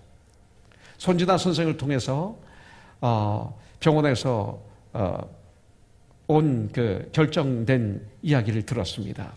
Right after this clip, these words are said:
어, 일 년 반밖에 못 사니까 이제 준비해야 될 것 같다고,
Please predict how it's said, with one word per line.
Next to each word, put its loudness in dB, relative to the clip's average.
어, -4
일 4
년 4
반밖에 0
못 -2
사니까 -6
이제 0
준비해야 -2
될 -10
것 -8
같다고, -14